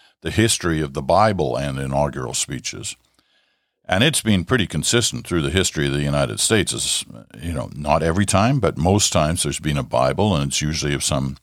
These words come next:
uh, hist-, either historic or family, um, significance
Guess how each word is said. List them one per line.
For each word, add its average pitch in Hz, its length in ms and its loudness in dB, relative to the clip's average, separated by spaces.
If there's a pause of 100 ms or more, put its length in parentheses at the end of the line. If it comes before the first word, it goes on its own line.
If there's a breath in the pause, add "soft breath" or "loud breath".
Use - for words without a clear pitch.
(480)
uh, 71 300 0
hist-, - 420 0
either 80 280 0
historic 98 680 2
or 65 100 2
family, 80 680 0 (720)
um, 113 560 -4 (140)
significance 85 760 2